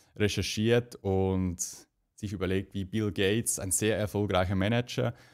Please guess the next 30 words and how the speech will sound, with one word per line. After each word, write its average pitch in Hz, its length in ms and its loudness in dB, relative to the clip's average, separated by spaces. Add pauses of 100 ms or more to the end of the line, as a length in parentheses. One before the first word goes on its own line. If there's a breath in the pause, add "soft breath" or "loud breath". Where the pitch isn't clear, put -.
(140)
jetzt - 220 0
doch 123 360 0
eigentlich 104 640 -2
sehr 110 340 -4
viel 117 160 0
Geld 110 260 4
investiert 123 520 0
hat 117 80 -2
in 101 120 -2
Waste 107 320 0
Management. 117 580 -2 (400 soft breath)
Meines 110 460 0
Wissens 117 360 -2
nach 110 160 2
ist 110 160 -2
es 101 140 -10
die - 80 -20
zweitgrößte 110 720 -2
Position 107 760 0 (320 loud breath)
in 98 120 -12
diesem 110 320 -2
Trust, 110 440 2
in 110 60 -2
diesem 107 280 -2
Fonds 104 420 2
von 107 300 0
Bill 110 180 2
und 110 120 0
Melinda 107 440 2
Gates. 104 500 0